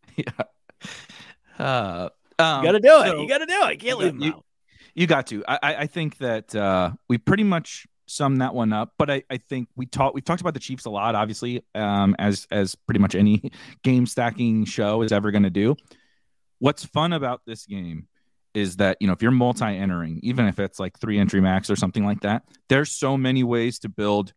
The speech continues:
Speaker 1: very quality, high upside lineups with, I mean, we just talked through how many skill position players on both sides and both quarterbacks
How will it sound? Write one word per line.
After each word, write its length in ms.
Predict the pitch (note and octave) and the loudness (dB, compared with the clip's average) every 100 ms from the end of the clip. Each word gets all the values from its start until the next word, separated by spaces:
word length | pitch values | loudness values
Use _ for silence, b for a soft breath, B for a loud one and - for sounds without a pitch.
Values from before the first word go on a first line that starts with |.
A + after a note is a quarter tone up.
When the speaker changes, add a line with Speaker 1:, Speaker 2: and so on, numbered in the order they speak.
| _ - | _ -6
Speaker 1:
very 320 | G#2 A#2 A#2+ | -2 0 0
quality, 580 | A#2+ A2 G#2+ G#2 G#2 G2+ | 0 0 0 -4 -6 -10
high 380 | - - G#2+ G#2 | -10 -6 -2 -2
upside 360 | - A2 G2+ | -2 0 0
lineups 360 | F#2+ F#2+ G#2 - | 0 0 0 -2
with, 80 | A2+ | -2
I 20 | |
mean, 160 | B2+ B2+ | 2 4
we 80 | C#3 | 2
just 220 | C#3+ - | -4 -4
talked 260 | C#3+ C#3 - | -4 -4 -4
through 320 | C#3+ C3+ G#2+ _ _ _ - | -2 -2 -4 _ _ _ -2
how 160 | C3 | 0
many 200 | C#3+ C#3 | 2 0
skill 240 | B2+ - - | -2 -4 -6
position 320 | A2+ A2+ A2+ | -6 -4 -4
players 260 | A2+ A2+ G#2+ | 0 2 2
on 100 | G#2+ | 2
both 220 | G#2+ G2+ | 2 0
sides 320 | F#2 F#2+ - - | -2 -4 -4 -2
and 240 | A2+ C3+ | 2 2
both 240 | C3+ C3 - | 0 -2 -4
quarterbacks 560 | G#2+ F#2+ G2 G2 - | -6 -6 -6 -6 -10